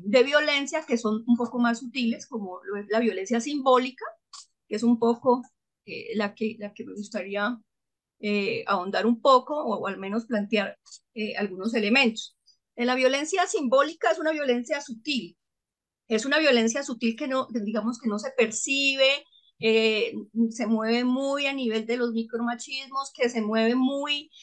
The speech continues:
eh, muy por ahí en el ambiente, pero que no, no se nota tanto y que, y que hoy, digamos, creo que la violencia simbólica se está traduciendo muchísimo en, en, en unos efectos, en unos daños muy fuertes en la vida de las mujeres.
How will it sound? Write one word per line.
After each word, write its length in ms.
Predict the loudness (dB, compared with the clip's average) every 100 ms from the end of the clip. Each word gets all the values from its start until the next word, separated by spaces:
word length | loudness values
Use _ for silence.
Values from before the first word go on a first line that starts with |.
| -8
eh, 300 | 0 2 2 0
muy 340 | 2 2 2
por 160 | 0 4
ahí 200 | 4 4
en 80 |
el 100 | 2
ambiente, 540 | -2 -2 -2 -4 -4 -2
pero 260 | 2 0 0
que 180 | -2
no, 380 | -2 -2 -2 -2 -2
no 160 | -2
se 140 | -2 -6
nota 340 | -6 -6 0
tanto 440 | 2 2 0 -6 -14
y 140 | -14
que, 220 | -10 -10 -10
y 120 | -6
que 360 | -4 -4 -6 _ _ _
hoy, 380 | 4 4 4 0
digamos, 360 | 0 2 0
creo 220 | 0 -4 -2
que 100 | -4
la 60 |
violencia 320 | -4 -4 -2
simbólica 680 | 0 0 2 2 2 -2 -8 -12 _ _
se 120 | -2 0
está 240 | 0 0
traduciendo 440 | 0 0 0 2
muchísimo 680 | 2 2 2 2 0 -4 -4
en, 180 | -8 -10
en, 240 | -12 -14 -14
en 240 | -12 -10
unos 240 | -6 -6
efectos, 500 | -4 0 0 0 -6
en 60 | -2
unos 240 | -2 0
daños 320 | 2 4 6 6
muy 260 | 4 0
fuertes 500 | -4 0 0 -2 -4
en 100 | -2
la 120 | -4
vida 240 | -4 -6 -4
de 80 | -2
las 140 | -4
mujeres. 580 | -6 0 0 0 -6